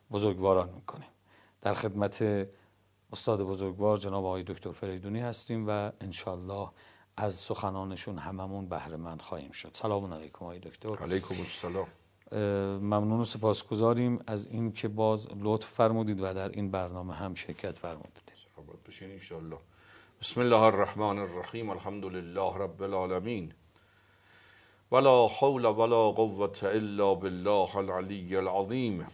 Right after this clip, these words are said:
Speaker 2: اللهم کل ولیک الحجة ابن الحسن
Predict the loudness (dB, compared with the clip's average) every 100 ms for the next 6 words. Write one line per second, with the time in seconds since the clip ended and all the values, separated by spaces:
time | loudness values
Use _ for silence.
0 | -18 -20 -20 -20 _ _ -4 2 8 8
1 | 8 2 0 -2 -2 -2 0 0 0 -4
2 | -8 -6 -4 -2 -2 -2 -4 -4 -4 -8
3 | -4 -4 -4 -6 -4 -2 -2 -4